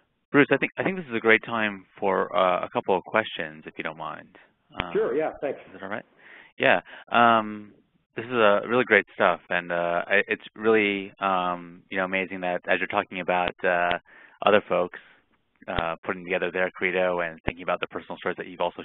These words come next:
Speaker 1: shared your own, uh, personal lifeline and some stories with us, uh, as well. Um, I wanna ask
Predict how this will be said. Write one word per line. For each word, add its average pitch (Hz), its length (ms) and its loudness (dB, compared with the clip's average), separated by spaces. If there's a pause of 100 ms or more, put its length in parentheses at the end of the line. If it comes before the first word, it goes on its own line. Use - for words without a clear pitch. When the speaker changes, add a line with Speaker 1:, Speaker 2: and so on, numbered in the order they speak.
Speaker 1:
shared 85 220 -2
your 85 180 -2
own, 92 320 -2 (420)
uh, 85 200 -6
personal 85 600 -6 (160)
lifeline 85 520 -4
and 82 180 -14
some - 140 -20
stories 85 240 -6
with 90 100 -6
us, 85 220 -10
uh, 82 300 -6 (180)
as 87 180 -14
well. 90 300 0 (560)
Um, 90 560 2 (480)
I 110 60 -6
wanna 131 460 2 (160)
ask 107 400 2